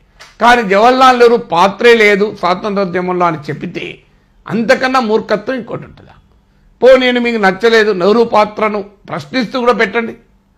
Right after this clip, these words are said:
కానీ అసలు పాత్రే లేదంటే నెహ్రూ అనేటువంటి స్వాతంత్రోద్యమంలో లేరు, నెహ్రూ అనే అతనే లేరు అంటే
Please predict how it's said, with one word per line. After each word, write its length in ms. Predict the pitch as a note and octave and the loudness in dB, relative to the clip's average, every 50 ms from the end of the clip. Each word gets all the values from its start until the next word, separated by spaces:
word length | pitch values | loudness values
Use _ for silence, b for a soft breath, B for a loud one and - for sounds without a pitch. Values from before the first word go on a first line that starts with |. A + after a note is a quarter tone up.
| _ _ _ _ _ - | _ _ _ _ _ -2
కానీ 180 | F3+ A3+ A#3 A3+ | 0 2 2 0
అసలు 360 | F#3+ F3 F#3+ G#3+ G#3+ A#3+ B3 | 2 2 2 2 2 0 -2
పాత్రే 520 | F#3+ - E3+ F3+ G#3+ A#3+ G3+ - C#4+ C#4 | -2 -2 0 2 2 2 2 2 2 4
లేదంటే 360 | C4+ B3+ B3 A#3+ B3 A3+ A#3 | 6 4 4 4 2 0 -2
నెహ్రూ 260 | A3 F#3+ G3+ G#3+ A3+ A#3+ | 0 0 2 2 4 2
అనేటువంటి 360 | A3+ A3 G#3+ G3+ A#3 G#3 F#3+ | 2 2 0 -2 -2 -2 0
స్వాతంత్రోద్యమంలో 720 | F#3 F#3+ G3 F#3+ A3 G#3 G#3 F#3 G3+ G3+ G3 G3+ G3+ G3 | 0 -2 -2 -2 -6 -8 -6 -6 -4 -4 -4 -4 -4 -4
లేరు, 400 | F#3 F3 E3 F3 G#3 G#3 G#3+ G#3 - b b b b b b b C3+ | -4 -2 -2 -2 0 0 -2 -4 -4 b b b b b b b -4
నెహ్రూ 280 | C#3+ G#3 A3+ A#3 A#3 | 2 2 4 4 4
అనే 180 | A#3 G#3+ G#3+ G#3+ | 4 2 4 2
అతనే 380 | G3+ F#3 F3 G3 G#3+ A#3+ B3 | 2 0 0 -2 0 2 2
లేరు 240 | B3 A3+ G#3+ G#3+ G#3+ | 4 4 2 2 0
అంటే 580 | G#3+ - F#3 F#3 F#3 - F#3+ E3+ E3 - - | 0 -2 -4 -6 -6 -8 -8 -8 -8 -10 -12